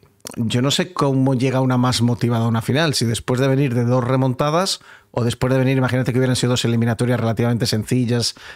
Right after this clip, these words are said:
que resuelves a la ida, eh, ¿qué, qué situación te activa más?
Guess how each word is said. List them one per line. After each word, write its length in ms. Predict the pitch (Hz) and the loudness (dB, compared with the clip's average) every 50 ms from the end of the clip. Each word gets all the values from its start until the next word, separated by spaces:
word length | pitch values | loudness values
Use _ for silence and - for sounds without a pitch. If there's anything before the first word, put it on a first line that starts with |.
| - _ _ | -20 _ _
que 80 | - 110 | -4 -2
resuelves 440 | 113 110 - 139 120 123 123 - | -2 -2 0 0 0 0 0 -2
a 40 | - | -2
la 120 | 110 110 117 | -2 0 0
ida, 320 | 123 131 139 151 160 - | 0 2 0 0 0 0
eh, 460 | 123 110 95 90 78 80 60 - - - | -2 -2 -2 -4 -4 -4 -6 -6 -8 -6
¿qué, 280 | - 123 127 127 127 | -4 -2 -2 -2 -2
qué 100 | - 143 | -2 -4
situación 460 | - - 143 - 147 139 - 143 131 | -2 -2 0 0 0 0 2 0 0
te 80 | 113 220 | 0 -2
activa 280 | - - - 123 131 143 | -4 -2 -2 0 0 0
más? 320 | 160 139 - - - - | 0 -2 -4 -6 -10 -14